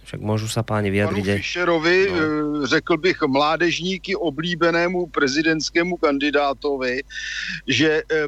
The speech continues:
Speaker 2: jeho heslem je „Vrátím Česko na mapu Evropy“. Já bych řekl, že Česko patřilo ke střední Evropě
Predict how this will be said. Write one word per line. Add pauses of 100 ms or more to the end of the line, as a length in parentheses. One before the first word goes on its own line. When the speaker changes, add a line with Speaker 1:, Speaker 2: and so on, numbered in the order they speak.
(160)
Speaker 2:
jeho
heslem
je
„Vrátím
Česko
na
mapu
Evropy“. (240)
Já
bych
řekl,
že
Česko
patřilo
ke
střední
Evropě